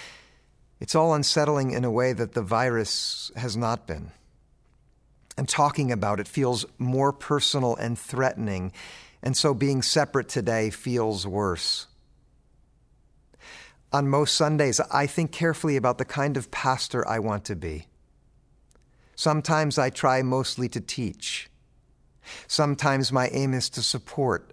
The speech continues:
and comfort. Sometimes it's to challenge and inspire. This morning, I'm going to be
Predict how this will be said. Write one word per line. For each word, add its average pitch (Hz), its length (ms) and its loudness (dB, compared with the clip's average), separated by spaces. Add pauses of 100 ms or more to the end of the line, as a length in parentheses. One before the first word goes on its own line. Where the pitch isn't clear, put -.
(100)
and 117 160 -6
comfort. 110 500 -6 (840)
Sometimes 156 500 2
it's - 160 -4
to 139 100 -6
challenge 135 800 0
and 113 300 -4
inspire. 107 840 -2 (1400)
This - 220 -2
morning, 120 500 2 (1500)
I'm 135 120 0
going 156 260 4
to 156 120 0
be 139 420 0